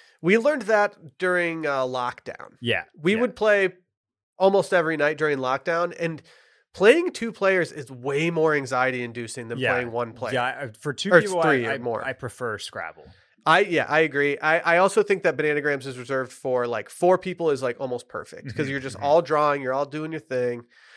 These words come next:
Speaker 2: Game
Speaker 1: But
Speaker 2: goes quicker, you know?
Speaker 1: Yeah. I don't wanna play chess on this, uh, travel chessboard with anybody that I actually, like, know who knows how to play chess,
Speaker 2: <laughs>
Speaker 1: just because I, I'm not very good at chess and I don't have any strategy.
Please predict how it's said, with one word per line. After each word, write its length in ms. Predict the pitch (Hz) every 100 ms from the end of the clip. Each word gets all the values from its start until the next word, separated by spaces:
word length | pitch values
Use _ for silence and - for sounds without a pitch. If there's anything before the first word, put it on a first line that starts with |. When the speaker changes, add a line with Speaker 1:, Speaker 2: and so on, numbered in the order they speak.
| -
Speaker 2:
Game 100 | 143
Speaker 1:
But 120 | 190
Speaker 2:
goes 200 | 131 127
quicker, 380 | 139 120 120 113 _ -
you 120 | 117
know? 80 | 113 165
Speaker 1:
Yeah. 220 | 135 - - - - -
I 60 |
don't 140 | 202 262
wanna 140 | 269
play 140 | 240
chess 440 | 214 - 175 202 -
on 240 | 175 175
this, 180 | 175 160 - -
uh, 160 | 151
travel 320 | 143 170 165
chessboard 480 | 165 156 147 - 175
with 100 | 170
anybody 340 | 156 156 160 165
that 120 | 143
I 100 | 135
actually, 380 | 143 - 139 127 123
like, 200 | 127 - _
know 320 | 123 131 127 139
who 140 | 147
knows 180 | 127 123
how 80 | 131
to 60 |
play 180 | - 123
chess, 400 | - 117 156 175 160 - - -
Speaker 2:
<laughs> 360 | - - _
Speaker 1:
just 180 | 165 160
because 280 | 175 175 156
I, 100 | 151
I'm 260 | 151 143 117
not 300 | 151 147 151
very 220 | 147 147
good 200 | 120 131
at 120 | 147 -
chess 260 | 165 170
and 80 | 156
I 60 | 135
don't 160 | 135
have 120 | 139
any 200 | 113 131
strategy. 720 | 131 131 123 139 147 175 175